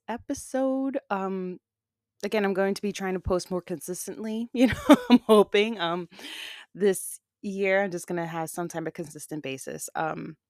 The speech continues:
another awesome news, I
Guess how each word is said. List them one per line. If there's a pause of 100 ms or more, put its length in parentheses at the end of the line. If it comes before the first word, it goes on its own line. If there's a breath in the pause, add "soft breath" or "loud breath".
(240)
another
awesome
news, (380 loud breath)
I